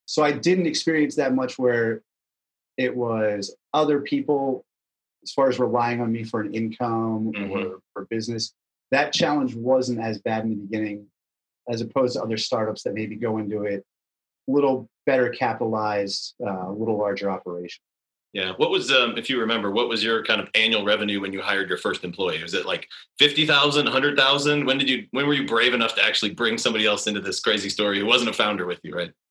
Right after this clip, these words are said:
Speaker 1: So I was, I was fortunate that the equity group, uh, that we partnered with, when, you know, there was a point where we realized, or I realized that to grow this business, we had to do a full rebrand.
Speaker 2: Hmm.
Speaker 1: Uh, we had to do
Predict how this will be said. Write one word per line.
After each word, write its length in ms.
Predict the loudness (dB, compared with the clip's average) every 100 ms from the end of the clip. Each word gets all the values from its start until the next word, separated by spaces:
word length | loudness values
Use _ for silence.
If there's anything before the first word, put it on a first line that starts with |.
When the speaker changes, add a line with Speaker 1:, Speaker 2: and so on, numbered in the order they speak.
| _ _ _
Speaker 1:
So 320 | 0 2 4
I 180 | 2 2
was, 240 | 0 -2 -2
I 100 | -2
was 120 | 0
fortunate 460 | 2 2 2 -2 -2
that 120 | -2
the 140 | 0 0
equity 340 | 0 0 0
group, 400 | 0 2 2 -2 _ -4
uh, 320 | -2 -2 -2
that 180 | -2 0
we 180 | -4
partnered 440 | 0 -2 0 -4 -4
with, 300 | -2 -2 -6 _ _ _
when, 720 | -4 -2 0 -2 -4 -4 -6 -8 _ _ _ -4
you 100 | -4
know, 80 | 0
there 200 | 0 0
was 120 | -2
a 100 | -4 0
point 220 | 0 2
where 120 | 0
we 160 | 2 2
realized, 520 | 2 2 0 -2 -8 _ _ _ _ _ _ _ _ _ -4
or 140 | -2
I 140 | 2 2
realized 480 | 2 0 0 -4 -6
that 120 | -6
to 100 | -6
grow 260 | 0 2 2
this 200 | 0 -2
business, 640 | -2 0 -2 -4 -6 -8 _ -2
we 140 | 0
had 80 | 0
to 60 |
do 120 | -2 -4
a 40 |
full 300 | -4 -4 -4
rebrand. 320 | -6 -10 -14 -16 _ _ _ -6
Speaker 2:
Hmm. 100 | -4
Speaker 1:
Uh, 180 | -4 -8 -10
we 80 | -4
had 160 | -4
to 60 | -4
do 420 | -6 -4 -4 -6